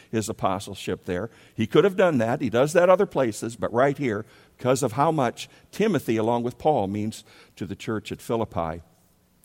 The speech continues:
I just want to remind us again, they're right there, uh, together.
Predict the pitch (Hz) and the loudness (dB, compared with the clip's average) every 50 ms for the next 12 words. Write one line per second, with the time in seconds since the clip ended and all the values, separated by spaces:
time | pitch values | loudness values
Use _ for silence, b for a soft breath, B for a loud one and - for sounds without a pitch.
0 | - - _ - 127 107 - - 117 104 98 90 78 - B B B B B 87 | -20 -20 _ -14 -12 -10 -8 -6 -4 -4 -4 -6 -8 -12 B B B B B -4
1 | 90 101 104 110 120 117 110 - 110 92 104 101 95 90 82 85 85 85 104 113 | -2 0 0 0 -2 -2 -4 -6 -6 -4 -4 -4 -4 -4 -6 -6 -6 -4 -2 -2
2 | 113 113 - - 98 95 95 92 92 _ b b b b b b b b b - | -4 -4 -4 -4 -4 -2 -4 -4 -8 _ b b b b b b b b b -8
3 | 87 85 - - - 98 85 90 104 107 104 - 82 73 - | -8 -8 -8 -10 -12 -10 -6 -2 0 0 0 -2 -4 -10 -12